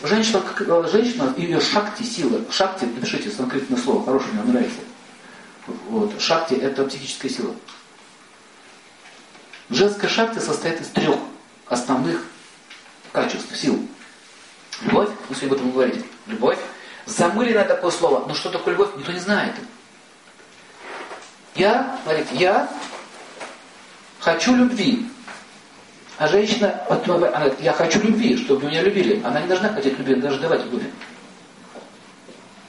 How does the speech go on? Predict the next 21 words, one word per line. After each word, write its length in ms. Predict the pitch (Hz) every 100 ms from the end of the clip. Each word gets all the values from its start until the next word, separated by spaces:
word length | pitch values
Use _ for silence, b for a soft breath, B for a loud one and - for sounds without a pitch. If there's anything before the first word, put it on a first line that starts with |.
| -
Это, 220 | - -
это, 260 | - 180 185
это 280 | 170 - 180
йогический 500 | 180 214 240 - -
подход, 300 | 170 - 143
это 160 | 165
древнее 400 | 160 208 226 -
понимание 440 | - 151 180 175 135
этих 160 | - 175
вещей. 360 | - - 113 B B B - -
Смотрите, 260 | 160 147
я 200 | 107 190
же, 140 | 220 214
допустим, 440 | - 254 220 -
я 120 | 311 -
женщина, 360 | - - 208 208
да, 180 | 180 - - - 127 -
играю 300 | 151 135 -
в 60 |
такую 200 | 113 117
игру. 100 | -